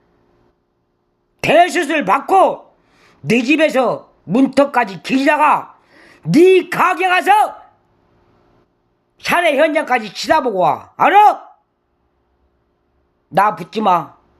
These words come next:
어? 너 우리 큰오빠 상대로 대물림 내놨은 게 네가, 네가 꼭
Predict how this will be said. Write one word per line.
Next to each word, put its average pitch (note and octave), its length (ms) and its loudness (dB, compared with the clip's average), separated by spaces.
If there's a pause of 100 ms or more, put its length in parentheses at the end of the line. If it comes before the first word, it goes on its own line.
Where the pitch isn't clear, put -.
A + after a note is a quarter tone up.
(140)
어? D4 320 2 (680)
너 G3 560 -2 (240)
우리 F#3 260 -4
큰오빠 D#4+ 420 0
상대로 G#3 560 -6 (760)
대물림 D4+ 640 0
내놨은 C4 440 -2
게 A#3+ 460 -2 (520)
네가, A#3 560 0 (880)
네가 D4 460 2
꼭 - 460 2